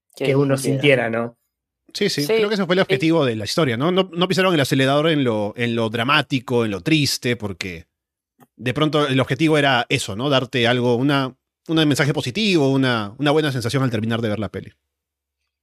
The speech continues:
Speaker 2: Yo creo que, mm, sí, estoy con-, estoy de acuerdo con los dos. Y lo que sí me parece interesante la propuesta que hice, ¿no? Este, mm, que como que esa frase, ¿no? De "te quiero comer el páncreas", porque es, o sea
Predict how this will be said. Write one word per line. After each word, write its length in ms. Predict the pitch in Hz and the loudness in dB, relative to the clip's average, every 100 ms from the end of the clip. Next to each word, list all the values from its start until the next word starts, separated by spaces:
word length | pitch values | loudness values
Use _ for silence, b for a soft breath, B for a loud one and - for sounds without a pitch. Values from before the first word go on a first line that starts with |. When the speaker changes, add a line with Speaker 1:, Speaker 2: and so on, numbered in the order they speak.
| _ - | _ -6
Speaker 2:
Yo 180 | 156 | 0
creo 160 | 190 214 | 2 2
que, 460 | 185 151 135 127 _ _ _ - | 4 2 2 -2 _ _ _ -16
mm, 500 | 139 139 139 139 131 - | -10 -8 -6 -6 -8 -12
sí, 240 | - 175 127 - | -4 -4 -4 -4
estoy 200 | 156 190 | -2 0
con-, 140 | 190 - | 0 -2
estoy 160 | 151 | -4
de 100 | 202 | -2
acuerdo 260 | 175 156 139 | 0 2 2
con 140 | 135 | 0
los 120 | 123 | 0
dos. 380 | 139 170 - - _ _ _ _ _ _ - | 0 0 -2 -14 _ _ _ _ _ _ -2
Y 280 | 156 160 160 | 2 4 4
lo 180 | 165 | 0
que 140 | 165 170 | 0 -4
sí 400 | - 214 254 254 | 0 2 2 -2
me 140 | 160 156 | -4 0
parece 360 | 165 180 - | 2 0 2
interesante 680 | 180 - 143 135 165 156 151 | 0 2 0 0 0 0 0
la 120 | 139 127 | 0 -2
propuesta 520 | 131 151 147 - 139 | -2 -2 -2 0 -2
que 140 | 139 | -2
hice, 260 | 135 - 120 | -4 -6 -6
¿no? 200 | 127 180 | -2 -2
Este, 500 | 156 - - 123 120 | -4 -6 -2 0 0
mm, 300 | 117 117 117 _ B B _ _ _ _ _ _ | -4 -8 -10 _ B B _ _ _ _ _ _
que 380 | - 143 135 131 | 0 2 2 0
como 280 | 147 139 135 | 0 0 0
que 100 | 156 | 0
esa 160 | 156 170 | -2 0
frase, 360 | 180 165 147 | 0 0 -2
¿no? 140 | 139 160 | 0 2
De 240 | 170 135 | 2 0
"te 120 | 127 131 | -2 0
quiero 220 | 156 160 | 2 2
comer 180 | 143 147 | 2 0
el 80 | 147 | 2
páncreas", 360 | 147 143 139 | 0 0 -4
porque 260 | - 139 143 | -2 -4 -4
es, 120 | 139 | -6
o 80 | 135 | -2
sea 240 | 147 131 | -2 -2